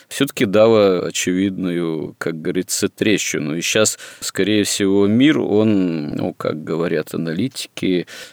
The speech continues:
скорее идёт к тому, что будет распадаться на некие макрорегионы, чем будет всё-таки следовать вот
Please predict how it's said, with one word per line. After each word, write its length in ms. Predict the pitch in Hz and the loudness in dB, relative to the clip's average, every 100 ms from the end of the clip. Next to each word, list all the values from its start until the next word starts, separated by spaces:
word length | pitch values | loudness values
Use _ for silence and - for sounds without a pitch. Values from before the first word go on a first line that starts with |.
| - | -12
скорее 760 | - - 87 95 110 101 95 | -12 -4 -2 0 2 4 2
идёт 200 | 90 104 | 2 -2
к 80 | - | 0
тому, 280 | 98 107 117 | 2 2 2
что 200 | - 95 | -2 -4
будет 360 | 90 101 95 | -2 -2 -2
распадаться 800 | 98 - - 101 101 98 - 92 | -2 -4 0 0 2 2 0 -2
на 140 | 87 92 | -2 0
некие 380 | 98 95 87 90 | 0 -2 -2 0
макрорегионы, 1300 | 95 98 - - 92 92 95 117 143 160 147 98 87 - - - | 2 0 -2 -2 0 0 0 2 4 4 4 2 0 -4 -20 -10
чем 380 | - - 98 92 | -6 0 0 0
будет 320 | 87 95 92 | -2 -2 -2
всё-таки 400 | - - - - | -4 -10 -10 -10
следовать 640 | 90 - 87 87 85 82 - | -8 -4 -2 -2 -2 -2 -4
вот 120 | - | -12